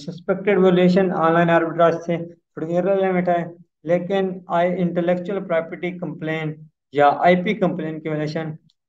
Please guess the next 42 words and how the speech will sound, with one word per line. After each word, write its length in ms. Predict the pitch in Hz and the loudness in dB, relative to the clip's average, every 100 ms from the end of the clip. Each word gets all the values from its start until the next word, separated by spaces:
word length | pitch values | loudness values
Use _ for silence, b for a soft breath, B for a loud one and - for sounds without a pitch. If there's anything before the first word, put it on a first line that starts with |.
| - | 0
ये 120 | 175 | 4
relevant 480 | 175 156 160 160 156 | 6 4 2 0 -2
है 120 | 160 175 - 165 | -2 -2 -6 0
online 340 | 165 170 160 | 2 2 2
arbitrage 560 | 156 156 156 160 170 147 | 2 0 -2 -4 -2 -4
या 60 | |
फिर 300 | 151 165 160 - | -4 -4 -4 -4
एफ़बीएम 440 | 156 151 143 143 135 | -4 -4 -8 -10 -8
business 320 | 139 135 135 | -8 -8 -12
में। 160 | 139 139 | -16 -18
तो 720 | _ _ _ _ _ 143 147 156 | _ _ _ _ _ -12 -2 4
आप 240 | 156 156 | 4 4
इस 160 | 180 185 | 0 0
extension 500 | 180 175 165 180 180 | 0 0 0 0 0
की 80 | 160 | 0
मदद 280 | 151 156 156 | 0 -2 0
से 120 | 156 | -2
ये 220 | 131 151 | 0 -2
भी 140 | 175 180 | -2 -2
check 260 | 175 - | -4 -4
कर 120 | 156 147 | -4 -4
सकते 320 | 151 - 170 | -8 -10 -8
हैं 180 | 165 160 | -8 -8
कि 60 | |
exactly 500 | 139 131 147 - 165 165 - _ _ _ | -8 -4 -4 -6 -10 -10 -14 _ _ _
इस 60 | - | -14
पे 160 | 156 147 | -10 -6
कोई 300 | 151 147 147 | -2 0 2
आईपी 300 | 147 147 151 | 2 2 0
valuation 440 | 139 139 139 151 | 0 -2 -4 -4
आई 180 | 139 139 | -2 0
हुई 120 | 147 | -2
तो 140 | 143 147 | -2 -4
नहीं 220 | 147 147 | -4 -4
है। 120 | 147 | -6
तो 1300 | 143 - _ _ _ _ _ _ _ - 156 139 135 | -8 -16 _ _ _ _ _ _ _ -18 -16 -12 -4
let's 280 | 143 143 - | -2 -4 -2
see, 180 | 156 156 156 156 - _ _ _ 131 | 0 2 0 -4 -12 _ _ _ -12
ये 120 | 139 135 | -10 -8
देख 200 | 147 147 | -8 -6
लेते 260 | 147 143 147 | -6 -8 -8
हैं, 160 | 147 | -10